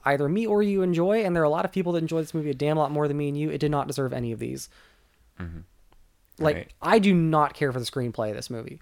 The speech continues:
Speaker 1: I do not care for it.
Speaker 2: Right.
Speaker 1: This did not deserve a worst screenplay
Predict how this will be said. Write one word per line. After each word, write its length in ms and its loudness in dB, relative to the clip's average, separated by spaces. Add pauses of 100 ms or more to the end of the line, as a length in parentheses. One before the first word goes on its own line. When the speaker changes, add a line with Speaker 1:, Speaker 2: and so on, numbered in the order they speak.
(140)
Speaker 1:
I 80 0
do 120 -2
not 420 -2
care 200 -6
for 240 -8
it. 80 -12 (680)
Speaker 2:
Right. 200 -4
Speaker 1:
This 120 -2
did 120 -4
not 180 2
deserve 240 0
a 100 0
worst 560 -4
screenplay 800 -6